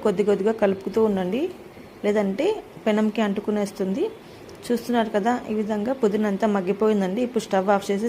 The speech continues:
చ-, చల్లారనివ్వాలి. ముందుగా మనం వేయించుకున్నటువంటి శనగగింజల్ని మిక్సర్ జార్లోకి వేసుకొని కొద్దిగా ఉప్పు వేసుకొని పొడి చేసుకోవాలి. ఇందులోనే వేయించుకున్నటువంటి టమాటాలు, పుదీనా, అలాగే కొద్దిగా వాటర్ వేసి మిక్సీ చేసుకోవాలండి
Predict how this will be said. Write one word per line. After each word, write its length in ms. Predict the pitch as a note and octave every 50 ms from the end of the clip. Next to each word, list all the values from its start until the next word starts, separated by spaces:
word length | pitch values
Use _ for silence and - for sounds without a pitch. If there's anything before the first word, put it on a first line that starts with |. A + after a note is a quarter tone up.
| A#3 -
చ-, 140 | - - -
చల్లారనివ్వాలి. 760 | F#3+ F#3 F#3 G3 G3 G3 F#3+ F#3 F#3 F3+ F#3 F3+ F3+ A#3+ D4+ F4 - - - - - - - - - A3+
ముందుగా 280 | A3+ A3 A#3 A#3+ B3+ B3
మనం 180 | A#3 A#3+ A3+ A#3 A3+ A3
వేయించుకున్నటువంటి 600 | G#3+ G#3+ G#3+ G#3+ - - G#3+ G#3+ G#3 G#3+ G3+ G#3+ G#3+ -
శనగగింజల్ని 560 | G#3+ G#3 G3 F3+ G#3 G#3+ G#3+ G#3 G3 G3 A3+ A3+
మిక్సర్ 280 | G#3+ G3+ G#3+ - G#3+ G#3 G3+
జార్లోకి 340 | G#3 G3 G3 G3 G#3+ G3+ G#3
వేసుకొని 340 | G3+ G3 F#3+ - - G3+ A3 A3 -
కొద్దిగా 240 | G3 F3 G3+ G#3 G#3+ G3+
ఉప్పు 140 | F#3+ G3 -
వేసుకొని 440 | G#3+ G3+ G3 - - G3+ G3 G#3 C4+ F#4+ G#4 - - - - - - - - -
పొడి 160 | A3+ G#3+ A3+ A3
చేసుకోవాలి. 520 | A3+ G#3 G3+ - - G3 F#3+ F#3 F#3 F#3+ G#3+ A3 A3
ఇందులోనే 300 | G#3+ G#3 A3 A3 A3 A#3+ A#3
వేయించుకున్నటువంటి 560 | G#3+ G#3+ G#3+ G#3 - - G#3+ G#3 G#3+ G#3+ G3+ -
టమాటాలు, 420 | G3 G3 G3+ G#3 G3+ G#3 G3+ G#3 G#3 G#3+
పుదీనా, 320 | - F#3 F#3+ G3+ G3+ A3 A#3+ B3 B3 - - - - - - - -
అలాగే 240 | G3+ G#3 G#3+ A3+ A#3 A3+
కొద్దిగా 280 | - G#3 F3+ G#3 G#3 G#3+ G3+
వాటర్ 260 | G3 G3 F#3+ G#3 G3+ G#3+
వేసి 220 | G3+ F#3+ F#3+ F#3+ B3 A#3+
మిక్సీ 220 | A3+ G#3 - - A#3 A3 A3
చేసుకోవాలండి 680 | G3+ G3 - - G#3+ G#3 G3+ G3+ G3 F#3+ F#3 F3+ F#3